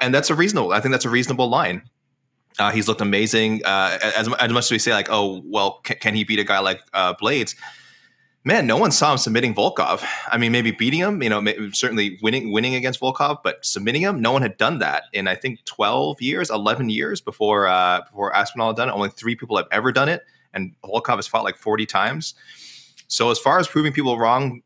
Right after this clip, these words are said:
uh, go, uh, goes, I mean, Aspinall is very good at it. And even if he loses, he lost to a top five guy. You know, it, sure, it'll set him back. It'll be dis-, it'll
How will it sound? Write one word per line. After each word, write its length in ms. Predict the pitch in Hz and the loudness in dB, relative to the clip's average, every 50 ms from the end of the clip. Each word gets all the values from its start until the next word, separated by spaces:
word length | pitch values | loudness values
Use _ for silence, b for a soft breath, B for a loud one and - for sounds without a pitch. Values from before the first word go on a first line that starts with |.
| _ - | _ -2
uh, 280 | 95 92 90 90 90 | 0 0 0 0 -2
go, 320 | 98 - 98 95 90 90 92 | -2 0 0 2 2 2 2
uh, 220 | - 90 92 - | 2 0 0 0
goes, 320 | - 101 95 92 95 90 | 0 0 0 0 0 0
I 120 | 92 90 95 | 0 0 0
mean, 320 | 95 95 92 92 90 90 _ _ _ _ - | 0 -2 -4 -4 -6 -8 _ _ _ _ 0
Aspinall 400 | 95 107 107 - 123 131 139 135 | 0 0 0 0 0 0 2 0
is 80 | 120 - | 0 0
very 220 | 117 107 104 101 | 0 0 0 2
good 180 | 101 104 98 95 | 0 0 0 0
at 120 | 90 85 | 0 -2
it. 120 | 80 - B B B B B B _ - | -4 -8 B B B B B B _ 0
And 260 | 165 214 190 165 156 | 0 2 2 2 2
even 160 | 196 226 277 | 0 0 0
if 60 | 269 208 | 2 2
he 100 | 165 143 | 2 4
loses, 760 | 131 147 208 247 180 117 101 87 90 104 123 - - - - _ _ _ _ _ _ _ | 4 4 2 2 2 0 0 0 0 0 -2 -2 -2 -4 -8 _ _ _ _ _ _ _
he 140 | - - 143 | -6 -2 0
lost 260 | 143 160 185 196 - | 2 2 2 2 2
to 80 | - 185 | 0 -2
a 60 | 170 | 0
top 340 | 143 - 143 165 - - - | 2 2 0 0 0 0 2
five 240 | 135 139 151 147 151 | 2 2 2 2 0
guy. 280 | 135 160 - - - - _ _ _ _ _ _ - | 0 0 0 -2 -6 -10 _ _ _ _ _ _ -2
You 80 | 117 | 0
know, 160 | 110 113 123 127 - | 2 2 2 2 2
it, 240 | 127 123 - - | 0 0 0 0
sure, 200 | - - 131 143 | 2 2 4 4
it'll 160 | 143 131 117 113 | 4 4 2 2
set 200 | - - 120 123 | 2 2 2 2
him 100 | 117 104 | 2 2
back. 320 | 113 110 113 117 113 - | 2 2 2 2 0 -4
It'll 140 | 113 107 95 | -6 -6 -6
be 80 | 98 | -4
dis-, 160 | 95 120 - 135 | -4 -4 -4 -2
it'll 220 | - 107 101 | -2 -2 -4